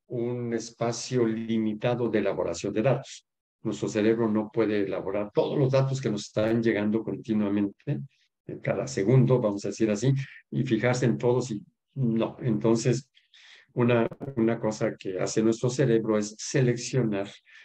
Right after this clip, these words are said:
los datos que nos interesan, que son pertinentes para nuestra vida, y dejamos de lado muchísimos, muchísimos datos por ahí. Entonces, las personas felices reciben muchos datos,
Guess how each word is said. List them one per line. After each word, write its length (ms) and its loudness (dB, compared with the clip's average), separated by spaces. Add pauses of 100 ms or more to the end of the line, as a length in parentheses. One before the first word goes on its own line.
(140)
los 260 2
datos 560 -2
que 460 0
nos 380 -4
interesan, 680 0
que 120 -6
son 260 -4
pertinentes 760 0
para 220 -4
nuestra 340 -2
vida, 220 2
y 60 0
dejamos 380 0
de 80 0
lado 240 -2
muchísimos, 600 -8
muchísimos 540 -6
datos 240 -6
por 140 -4
ahí. 120 -2 (840)
Entonces, 600 2 (720)
las 200 0
personas 440 0
felices 440 4
reciben 380 4
muchos 320 4
datos, 580 -6